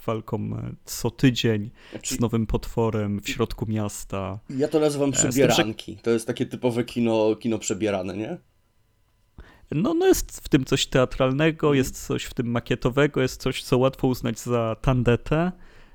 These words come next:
Speaker 1: E, i, i to jest tylko kwestia jakby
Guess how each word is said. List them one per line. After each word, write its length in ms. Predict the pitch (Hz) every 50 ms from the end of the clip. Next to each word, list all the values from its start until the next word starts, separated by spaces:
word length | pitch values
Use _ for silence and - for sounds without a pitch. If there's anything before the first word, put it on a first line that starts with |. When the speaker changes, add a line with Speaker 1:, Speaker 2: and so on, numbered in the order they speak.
| - _ - -
Speaker 1:
E, 520 | 131 127 123 120 127 127 123 123 120 120 - - -
i, 520 | - 131 135 131 131 131 131 131 135 135 131 - _ -
i 160 | - - 143
to 100 | - 170
jest 200 | 147 143 - -
tylko 260 | - 147 - 151 127
kwestia 600 | - - - 131 - - - 135 127 117 117 113
jakby 720 | 113 113 110 107 107 - 113 113 110 113 113 117 117 113